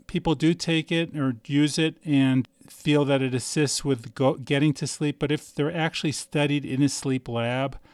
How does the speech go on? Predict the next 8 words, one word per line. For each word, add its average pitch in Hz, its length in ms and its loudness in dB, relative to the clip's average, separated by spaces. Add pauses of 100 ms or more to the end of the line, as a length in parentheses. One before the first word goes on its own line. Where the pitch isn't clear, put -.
(280)
it 127 60 -2
actually 131 340 0
fragments 123 760 0
sleep. 131 320 -4
It's 131 200 -6
not 151 300 2
a 120 60 0
good 123 440 -4